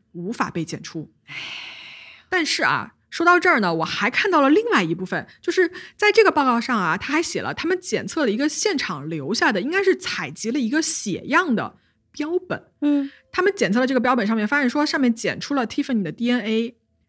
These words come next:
Speaker 1: 但是哦，法医写到说也检测出了男性的D N A。
Speaker 2: 哦。
Speaker 1: 这个D N A来自于谁？说实话，我真的觉得非常的关键。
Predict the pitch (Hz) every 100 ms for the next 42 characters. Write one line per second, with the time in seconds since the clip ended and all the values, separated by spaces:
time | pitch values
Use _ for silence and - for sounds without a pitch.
0 | _ 359 302 262 - 262 185 180 220 -
1 | 170 202 180 170 190 214 208 190 185 -
2 | - - 220 196 - 233 180 - 165 135
3 | 147 - 370 262 160 160 170 160 135 190
4 | 240 208 151 _ - 403 240 214 233 233
5 | 220 220 160 170 196 175 170 151 - 185
6 | 190 196 202 170 233 240 185 180 - 175
7 | 165 165 165 165